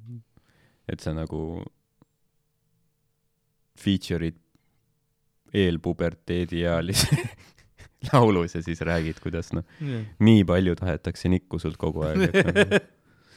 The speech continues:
Speaker 1: Aga ma ei saa, ma ei saa, ma olen naine ja laps.
Speaker 2: <laughs> Aga tal oli võib-olla lihtsalt, tal oli vaja
Speaker 1: Tägi,
Speaker 2: nagu,
Speaker 1: tägi, tägi.
Speaker 2: tal, tal oli vaja sõnum välja saada. Ja tal oli ükskõik, kes on nõus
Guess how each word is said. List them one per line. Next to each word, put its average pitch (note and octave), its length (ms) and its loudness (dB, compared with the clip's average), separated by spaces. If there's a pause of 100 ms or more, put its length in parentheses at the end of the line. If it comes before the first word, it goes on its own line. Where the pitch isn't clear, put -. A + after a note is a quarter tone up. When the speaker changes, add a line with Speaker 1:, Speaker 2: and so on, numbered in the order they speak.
(440)
Speaker 1:
Aga D#2+ 220 -4
ma F#2+ 100 0
ei G2+ 80 2
saa, G#2 280 4
ma F#2+ 120 6
ei - 80 8
saa, - 200 6
ma A#2 160 2
olen B2 200 8
naine B2 300 6
ja A#2 100 8
laps. - 380 2
Speaker 2:
<laughs> - 100 -4
Aga F#3+ 180 4
tal F3+ 280 2
oli E3 100 2
võib-olla C#3 380 -2
lihtsalt, B2 180 -6
tal A#2+ 160 -4
oli A2 160 -4
vaja G#2+ 200 6
Speaker 1:
Tägi, G3 180 4
Speaker 2:
nagu, A#3 60 0
Speaker 1:
tägi, G2+ 240 2
tägi. F3+ 180 0
Speaker 2:
tal, D3 120 0 (260)
tal - 180 -8
oli C#3 100 -6
vaja A#2+ 320 -6
sõnum A#2+ 380 -4
välja F#2+ 300 -6
saada. D#2+ 440 -10
Ja - 480 -12
tal G#2 100 -4
oli G#2 140 -4
ükskõik, A#2 400 -8
kes - 260 -10
on G2+ 180 -6
nõus G#2+ 360 -6